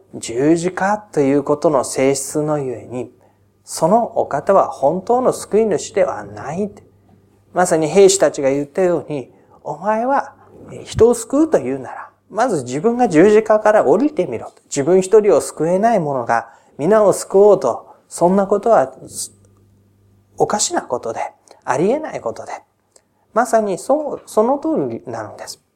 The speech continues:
ただ十字架に処刑をされただけの方であるならば、このお方は救い主ではありえない。しかし、復活されたイエス・キリストが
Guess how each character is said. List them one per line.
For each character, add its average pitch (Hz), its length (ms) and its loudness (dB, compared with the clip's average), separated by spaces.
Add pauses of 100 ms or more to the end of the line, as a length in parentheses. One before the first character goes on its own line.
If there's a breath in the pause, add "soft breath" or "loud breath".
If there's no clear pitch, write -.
(1500 soft breath)
た 185 120 0
だ 151 180 2
十 139 240 -2
字 151 100 -10
架 165 160 -8
に 196 280 -6 (460)
処 131 120 -2
刑 139 200 4
を 139 100 2
さ 143 180 -2
れ 143 100 -2
た 156 180 2
だ 127 220 -2
け 202 140 0
の 143 380 0
方 156 280 0
で 123 220 -4
あ 147 100 0
る 160 120 -2
な 113 120 -10
ら 104 120 -18
ば、 - 200 -10 (600)
こ 120 140 -8
の 110 140 -8 (120)
お 117 80 -12
方 117 320 -8
は 170 360 0
救 - 300 -12
い 110 100 -10
主 110 280 -14
で 156 180 0
は 113 300 -6
あ 113 80 -6
り 127 260 -8
え 180 80 -2
な 208 120 -6
い。 - 200 -12 (500)
し - 120 -14
か 127 140 0
し、 - 380 -2 (440 soft breath)
復 - 220 -16
活 147 440 -2 (200)
さ 143 240 -8
れ 160 140 0
た 214 340 0 (240)
イ 123 100 -2
エ 131 60 2
ス・ - 180 -8
キ - 160 -14
リ 135 120 -2
ス - 100 -10
ト 151 80 0
が 160 260 -4